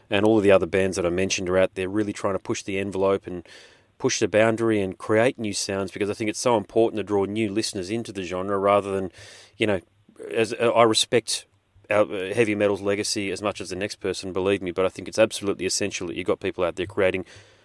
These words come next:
what I feel are brand new sounds, and that's the reason I was asking you about the neoclassical influence, because sure, I can, I can hear the metalcore, uh, influences in there, a bit of the, uh, the djent as well, but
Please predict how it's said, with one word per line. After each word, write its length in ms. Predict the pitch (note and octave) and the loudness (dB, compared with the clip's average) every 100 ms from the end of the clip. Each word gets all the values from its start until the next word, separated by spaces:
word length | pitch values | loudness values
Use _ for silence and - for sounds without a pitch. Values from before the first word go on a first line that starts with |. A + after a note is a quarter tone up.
| _ | _
what 140 | A2 A#2 | 4 6
I 80 | C3 | 6
feel 260 | G#2+ G2 | 4 2
are 60 | F#2+ | 2
brand 260 | G2+ G2+ | 4 2
new 80 | F#2+ | 0
sounds, 400 | F#2 A2 G#2+ G2 | -4 0 0 0
and 80 | G2+ | -2
that's 140 | A#2+ | -2
the 100 | - | 0
reason 240 | G#2 G2+ G2 | 0 0 0
I 40 | |
was 120 | F2+ | 0
asking 320 | F#2+ F#2+ - F#2+ | 2 2 -2 -6
you 60 | |
about 200 | F2 F2+ | -2 -2
the 80 | F#2+ | -2
neoclassical 680 | G2 F2+ - G2+ - - F2+ | -4 -4 -4 -6 -4 -6 -6
influence, 440 | F#2 - F#2+ F#2+ | -8 -8 -8 -8
because 400 | - F#2 G2 - - - - - - | -10 -4 -4 -4 -12 -20 -20 -20 -6
sure, 280 | - C3 A2 | 6 8 8
I 40 | |
can, 180 | A2 F#2+ | 6 0
I 80 | G#2 | 0
can 140 | G#2+ G#2+ | 0 0
hear 140 | G#2 | 2
the 60 | F#2+ | 4
metalcore, 580 | G2 G2 - G2+ F#2 - - | 2 0 2 2 2 -2 2
uh, 240 | F#2+ F#2 - - - - | 4 4 0 -20 -20 -4
influences 580 | G#2 G2+ G2+ G2 G2 F#2 | -2 0 0 0 0 -2
in 120 | F#2+ | 2
there, 200 | G2 F#2+ | 6 6
a 40 | |
bit 160 | F2+ G2+ | 6 4
of 100 | F#2 | 6
the, 200 | F#2 F#2 | 4 6
uh, 180 | F#2 D#2+ | 6 4
the 140 | G2+ | 0
djent 420 | F#2+ G#2 G2+ G2 | 0 4 4 4
as 340 | G2 F#2 G#2 F#2+ | -2 4 2 6
well, 240 | G#2 G2+ | 6 8
but 180 | F#2 | 8